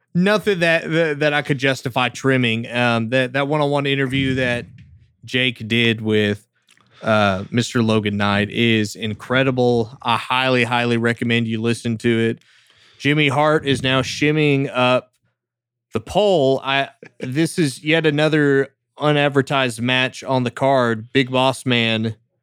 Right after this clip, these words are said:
versus John Tenta. And it's a something on a pole match, and Jimmy Hart literally just shimmied up the pole, which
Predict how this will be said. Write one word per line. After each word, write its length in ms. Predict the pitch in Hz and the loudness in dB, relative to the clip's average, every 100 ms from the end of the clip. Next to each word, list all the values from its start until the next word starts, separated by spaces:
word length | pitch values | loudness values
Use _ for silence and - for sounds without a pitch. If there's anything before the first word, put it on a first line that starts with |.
| _ _ | _ _
versus 300 | - 117 - | -6 -4 -4
John 340 | 107 131 123 117 | -4 0 2 0
Tenta. 580 | 123 131 120 110 104 107 _ _ _ _ _ _ _ _ _ _ _ _ _ 117 | 0 -2 0 -2 -2 -6 _ _ _ _ _ _ _ _ _ _ _ _ _ -2
And 400 | 123 135 131 131 | 2 4 2 2
it's 340 | 127 - - - | 0 -4 -18 -6
a 120 | 139 | -2
something 500 | 131 - 185 185 180 | -2 0 2 2 2
on 120 | 165 147 | 2 2
a 60 | |
pole 320 | - 156 151 | 0 0 2
match, 500 | 143 120 120 120 - - | 2 2 2 -2 -8 -6
and 180 | 160 139 | -2 -2
Jimmy 320 | - 170 190 | 0 0 0
Hart 380 | 147 151 165 143 | 0 0 0 -2
literally 440 | 131 170 160 156 139 | -2 0 2 0 0
just 400 | 135 123 - - | 0 -2 -4 -6
shimmied 460 | - - 170 175 160 | -6 -2 -2 0 -2
up 140 | 165 | -2
the 80 | 131 | -4
pole, 280 | - 180 208 | -2 -2 0
which 300 | 151 120 | -2 -4